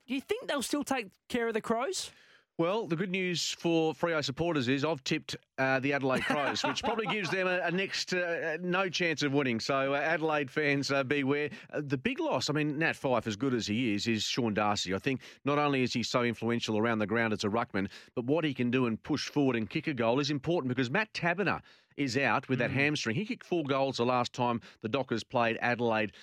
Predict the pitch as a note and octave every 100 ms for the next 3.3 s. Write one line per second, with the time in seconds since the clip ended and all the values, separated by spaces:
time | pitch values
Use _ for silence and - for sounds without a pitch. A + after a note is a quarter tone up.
0 | - - A2 - A#2+ G2+ - B2+ G#2 G#2+
1 | B2 A#2+ A#2+ A#2+ - - C3+ A#2+ A2+ A2
2 | A#2 - _ A2+ G2 C#3 - A#2+ F#2 -
3 | - D3+ C#3